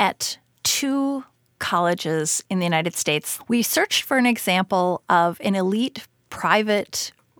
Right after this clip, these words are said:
college that had very few low-income students because we wanted to look at why is that the case? And,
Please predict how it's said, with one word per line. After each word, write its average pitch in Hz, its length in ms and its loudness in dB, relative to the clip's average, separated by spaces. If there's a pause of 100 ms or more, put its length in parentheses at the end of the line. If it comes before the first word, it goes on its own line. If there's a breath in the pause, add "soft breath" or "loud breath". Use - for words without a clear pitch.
(220)
college 151 680 -2 (520 loud breath)
that 175 720 0 (520)
had 220 260 0
very 220 340 4
few 202 400 -2
low-income 165 560 0
students - 560 -6
because - 300 -2
we 233 80 0
wanted 233 300 4
to 214 100 0
look 196 180 0
at - 80 2 (140)
why 262 240 -4
is 294 260 -2
that 143 220 0
the 175 80 -8
case? - 560 -8
And, 185 340 0